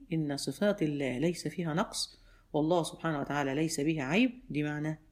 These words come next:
التنزيه. فلو اعتقدت هذا يبقى قلبي هيطمئن بالإيمان إنه، آه، من صفات الله إنه هو العدل، ومن صفات الله إنه الحكيم. فلما تحصل لي مصيبة أو يحصل لي شيء،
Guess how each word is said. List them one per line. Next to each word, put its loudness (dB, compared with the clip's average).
التنزيه. 0
فلو 0
اعتقدت 0
هذا 4
يبقى 2
قلبي 4
هيطمئن 0
بالإيمان 2
إنه، 4
آه، 2
من 0
صفات 0
الله 2
إنه 0
هو 0
العدل، 0
ومن 2
صفات 0
الله 0
إنه 0
الحكيم. 2
فلما 2
تحصل 2
لي 2
مصيبة 0
أو -2
يحصل -4
لي 0
شيء، -4